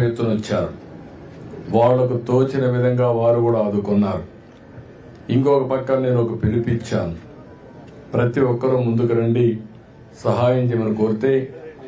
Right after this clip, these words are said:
ఈ రోజుటికే మీరు ఒక్కసారి చూస్తే మూడు వందల యాభై కోట్ల రూపాయల పైన ఈ వరదల్లో ప్రజలు స్వచ్ఛందంగా ముందుకొచ్చి డబ్బులు ఇచ్చే పరిస్థితికి వచ్చారు, విరాళాలు ఇచ్చే పరిస్థితికి వచ్చారు.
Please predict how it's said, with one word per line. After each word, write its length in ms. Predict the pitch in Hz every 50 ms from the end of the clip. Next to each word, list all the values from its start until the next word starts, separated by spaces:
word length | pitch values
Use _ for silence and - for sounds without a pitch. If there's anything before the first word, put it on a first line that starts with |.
| - - - - 104 107 117
ఈ 40 | 127 135 135
రోజుటికే 480 | 135 135 135 135 131 131 135 131 127 127 123
మీరు 140 | 123 117 113 113
ఒక్కసారి 440 | 113 - 110 104 113 123 123 123 113 117
చూస్తే 320 | 117 117 117 - 139 139 135 120 120 - - - - - - - - - - - - - 104 107
మూడు 320 | 110 123 127 135 135 135 135 131 131
వందల 340 | 127 127 123 123 123 123 123 120 120 117 113 113
యాభై 340 | 113 113 113 113 113 113 113 113 110 -
కోట్ల 240 | - 113 110 110 113 110 110
రూపాయల 420 | 113 107 117 123 123 123 123 117 110 104 -
పైన 260 | 104 113 117 131 131 131 131 127 127 - - - - - - - - - - - - - - - - - - 110 113
ఈ 40 | 113 113 110
వరదల్లో 600 | 107 107 107 117 117 120 120 117 117 117 117 113 107 101 - - - - - - - - - - - - - - -
ప్రజలు 380 | - 113 117 117 127 131 127 127 127 123
స్వచ్ఛందంగా 720 | 127 117 113 113 110 - 135 135 135 135 131 127 127 123 117 113
ముందుకొచ్చి 560 | 113 113 113 113 113 110 107 - - 127 117 104 92 90 - - - - - - - - - - - - - - - - - 104
డబ్బులు 260 | 113 110 107 117 117 113
ఇచ్చే 160 | 107 - 113 107 107
పరిస్థితికి 380 | 101 104 101 98 - 117 107 107
వచ్చారు, 340 | 104 101 - 107 104 101 98 92
విరాళాలు 420 | 101 110 117 117 113 110 107 107 101
ఇచ్చే 160 | - - 113 101 101
పరిస్థితికి 400 | 101 101 98 98 - 113 104 98
వచ్చారు. 400 | 95 92 - 117 107 - - 82